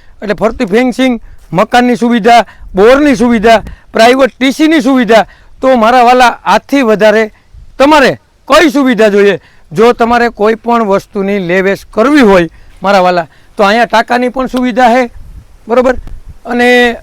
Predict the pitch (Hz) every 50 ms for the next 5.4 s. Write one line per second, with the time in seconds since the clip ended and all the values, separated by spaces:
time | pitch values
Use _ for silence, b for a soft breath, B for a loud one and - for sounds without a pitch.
0 | - - 170 151 160 202 247 220 - 285 269 254 247 196 269 269 262 233 - -
1 | - 196 226 254 262 254 - 285 208 233 233 220 214 240 240 247 233 254 254 254
2 | 240 233 - - - - - - - - - - - - - - 233 269 302 285
3 | 226 - - 247 247 254 269 247 - 254 269 262 254 208 - - - - - 233
4 | 240 254 247 233 233 240 - 247 226 - 220 233 269 285 247 - - - 285 277
5 | 262 233 214 202 202 190 185